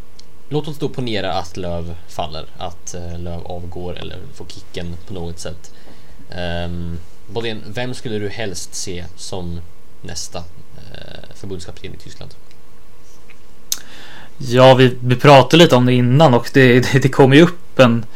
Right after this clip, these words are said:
Speaker 2: hel del namn, men
Speaker 1: Taifun
Speaker 2: nej.
Speaker 1: Korkut känns ju som det varmaste, hetaste.
Speaker 2: <laughs> Ja, precis. Att det hade ju varit kul om det hade hänt. Alltså, det hade ju,
Speaker 1: Ja, det är kul.
Speaker 2: det hade ju, det hade ju hänt något, och sen om det hade varit bra eller dåligt, det får man ju se, men, ja. Men, eh, det första som kommer upp på något sätt,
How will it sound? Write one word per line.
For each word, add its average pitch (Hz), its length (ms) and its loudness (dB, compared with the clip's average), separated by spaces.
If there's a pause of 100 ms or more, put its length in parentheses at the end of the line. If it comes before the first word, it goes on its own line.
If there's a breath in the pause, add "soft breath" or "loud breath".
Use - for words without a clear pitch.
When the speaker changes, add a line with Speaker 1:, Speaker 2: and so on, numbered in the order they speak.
(240 soft breath)
Speaker 2:
hel 113 300 6
del 110 140 6
namn, 117 360 8
men 117 240 2 (680 loud breath)
Speaker 1:
Taifun 117 160 2
Speaker 2:
nej. 127 280 10
Speaker 1:
Korkut 127 220 -4
känns 95 240 -6
ju 92 40 -6
som 87 180 -6
det 87 140 -4
varmaste, 85 480 -6 (200)
hetaste. - 320 2
Speaker 2:
<laughs> - 60 2 (1300 loud breath)
Ja, 139 280 10
precis. 139 280 6
Att 127 80 2
det 135 80 8
hade 127 380 8
ju 151 60 12
varit 123 160 6
kul 113 300 4
om 107 100 2
det 110 100 2
hade 110 180 4
hänt. 107 260 2
Alltså, 107 140 -4
det 123 80 4
hade 123 260 8
ju, 120 100 10
Speaker 1:
Ja, 117 60 6
det - 140 -6
är - 80 -6
kul. - 260 -6
Speaker 2:
det 139 80 8
hade 143 160 10
ju, 139 220 10
det 151 80 8
hade 156 120 10
ju 139 60 6
hänt 160 300 4
något, 113 140 0
och 127 60 -4
sen 151 180 2
om 139 60 0
det 120 120 4
hade 117 120 4
varit 113 240 -2
bra 143 200 4
eller 127 100 2
dåligt, 135 300 0
det 131 80 -6
får 131 120 -6
man 107 120 -4
ju 107 40 -6
se, 107 160 -6
men, 107 240 -6
ja. 110 180 -4 (340 loud breath)
Men, 120 360 4
eh, 120 140 6
det 120 160 2
första 143 440 2
som 147 180 2
kommer 131 220 2
upp - 180 2
på 131 120 2
något 117 100 -2
sätt, 113 140 -6